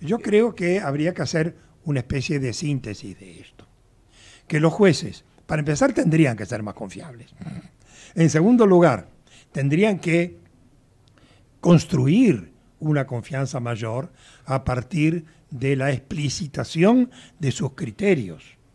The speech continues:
Los jueces son muy celosos del secreto de sus criterios. Tendría que hacerlos públicos. Y entonces, entonces, de esa manera,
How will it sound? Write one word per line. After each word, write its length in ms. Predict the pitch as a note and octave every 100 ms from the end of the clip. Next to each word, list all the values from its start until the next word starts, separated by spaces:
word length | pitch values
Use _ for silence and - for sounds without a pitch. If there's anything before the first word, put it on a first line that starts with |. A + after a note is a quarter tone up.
| _ _ A#2 C3 B2+
Los 120 | -
jueces 320 | G3+ A3 E3+
son 240 | - F3 D#3 - -
muy 220 | D#3+ A3
celosos 440 | F3 D#3+ G3 F#3+
del 140 | D3 C3
secreto 560 | C3+ A#2 D#4 E4 D4 A2
de 100 | G#2+
sus 200 | G#2+ F#2+
criterios. 520 | G#2+ - G#2 - _ _ - -
Tendría 280 | C#3 F3+
que 80 | F3+
hacerlos 280 | D#3 E3+ D#3
públicos. 400 | F#3 D3 G2+ - - - _
Y 140 | G#3 G3
entonces, 400 | D#3+ G3 A3+ F#3+
entonces, 440 | F3+ D#3 F#3+ F3 D3
de 80 |
esa 160 | G#3+ A#3+
manera, 480 | F#3+ F#3 C3+ B2+